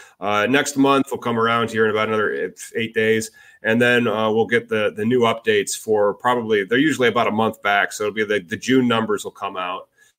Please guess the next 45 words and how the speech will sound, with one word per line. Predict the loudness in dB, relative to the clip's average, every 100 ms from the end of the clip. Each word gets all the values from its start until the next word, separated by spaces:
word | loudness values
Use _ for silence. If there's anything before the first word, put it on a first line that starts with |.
| _
and | -4 0
then | 2
we'll | 2
be | 4
able | 4 2 -2
to |
say, | -2 0 2 2
like, | 0 -4
what | -2 -4
the | -2 -4
spot | -4 -2 -2 -2
price | -4 -2 -2 -2
is | 2 2 0 -8
for, | -4 -2 0 0 0
uh, | -2
C | -4 -6
B | -6 -6
D | -4
hemp. | -2 -4 -4
I | 0
also | 2 2 2
have | 2
those | 2 0
bookmarks | 0 -2 0 -4 -4
somewhere. | -4 -4 -2 -2
I | -4
should | -6 -2
leave | -2 0
that | 0 0 0
in | -6 -6
the | -8 -6 -6
description | -8 -2 0 0 -6
section | -4 -2 -4 -4
of | -8
the | -6
video | -4 -2 0 -2
so | -2 -6
that | -6 -6
people | -8 -8
can | -12
follow | -4 -2 0
up | -2 -2
on | -6 -4
it. | -8
But | -6 -6